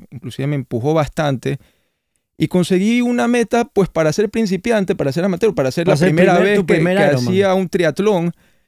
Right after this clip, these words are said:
Speaker 1: que de loco me lancé a la, a un setenta tres, eh, lo hice, creo que relativamente bien, ¿no? Un buen tiempo,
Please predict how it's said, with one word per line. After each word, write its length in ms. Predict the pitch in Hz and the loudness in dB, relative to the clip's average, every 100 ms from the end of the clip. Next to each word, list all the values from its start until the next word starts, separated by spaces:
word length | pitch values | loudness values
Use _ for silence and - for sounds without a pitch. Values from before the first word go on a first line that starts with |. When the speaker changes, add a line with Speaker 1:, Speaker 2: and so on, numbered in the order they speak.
| _ _ _ _ _ _ 147 131 | _ _ _ _ _ _ -16 -4
Speaker 1:
que 120 | 151 | 0
de 120 | 139 | 2
loco 300 | 143 175 208 | 2 2 0
me 100 | 190 | 0
lancé 300 | 156 147 190 | 0 0 0
a 40 | 180 | 0
la, 200 | 185 135 | 2 0
a 120 | - | -2
un 100 | 139 151 | -2 -2
setenta 380 | 156 175 180 | -2 -2 -2
tres, 400 | - 196 165 - - | -2 -2 -2 -6 -12
eh, 640 | - 135 135 135 127 - - | -4 -2 0 0 -2 -4 -10
lo 140 | - 135 | -6 -6
hice, 380 | 143 214 214 202 - _ _ | -4 -2 -4 -4 -18 _ _
creo 200 | 196 285 | -4 -4
que 180 | - - | -2 -2
relativamente 560 | 233 202 240 240 220 | -2 0 0 0 0
bien, 400 | 254 277 156 139 | 0 0 0 -2
¿no? 100 | 160 | -2
Un 260 | 190 208 190 | 0 0 0
buen 200 | 202 220 | 0 0
tiempo, 580 | 220 233 208 202 - | 0 0 0 -2 -4